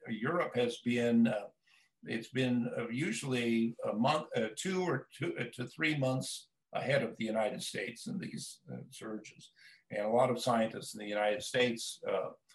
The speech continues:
say that we, uh, here in our country are, are entering a dark phase over the next two to three months, could see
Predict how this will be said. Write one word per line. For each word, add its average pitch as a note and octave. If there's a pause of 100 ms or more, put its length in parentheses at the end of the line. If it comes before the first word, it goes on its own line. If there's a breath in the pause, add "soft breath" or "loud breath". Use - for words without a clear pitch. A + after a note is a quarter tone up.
(220 soft breath)
say A#2
that A2
we, B2+
uh, A#2
here B2+
in G#2+
our B2
country -
are, - (200)
are G#2
entering G#2+ (800)
a G2+
dark A2+
phase G2
over G2+
the G2
next A2
two A2
to -
three G#2
months, G2
could G2 (200)
see G2